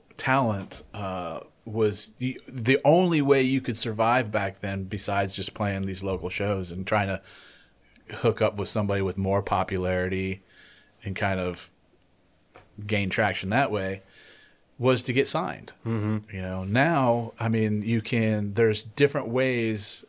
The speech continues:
Speaker 1: I mean, it's, it's harder to get that angle, but if there's true talent there, then it'll happen.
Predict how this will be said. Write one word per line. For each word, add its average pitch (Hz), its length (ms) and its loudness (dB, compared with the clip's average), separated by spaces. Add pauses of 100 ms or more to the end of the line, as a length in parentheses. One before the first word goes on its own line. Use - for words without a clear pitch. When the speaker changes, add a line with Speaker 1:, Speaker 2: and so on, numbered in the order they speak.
Speaker 1:
I 113 60 -4
mean, 107 380 0
it's, 110 160 -4 (180)
it's 107 140 -6
harder 156 420 6
to 120 80 0
get 131 200 -2
that 117 180 4
angle, 127 480 0 (320)
but 123 80 6
if 113 100 4
there's 110 240 2
true - 320 2
talent 123 480 2
there, 135 380 4 (480)
then 113 160 2
it'll 101 220 0
happen. 85 580 -8